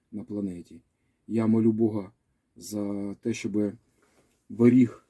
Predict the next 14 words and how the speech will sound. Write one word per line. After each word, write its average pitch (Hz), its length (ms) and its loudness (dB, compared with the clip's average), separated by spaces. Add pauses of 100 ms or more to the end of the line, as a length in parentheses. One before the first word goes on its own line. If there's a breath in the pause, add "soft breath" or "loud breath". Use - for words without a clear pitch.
(100)
її 110 460 0
сім'ю, 113 540 0 (420)
її 101 320 -2
пару. 113 500 -2 (1000)
І 95 360 -8
скоро 107 320 -4
ми 98 340 -4 (380)
ще 117 440 0 (460)
дізнаємось 107 760 0 (440)
певні 104 400 0
речі. 104 440 -2 (720)
І 95 140 -14 (640)
її 113 380 4
щиро 120 560 2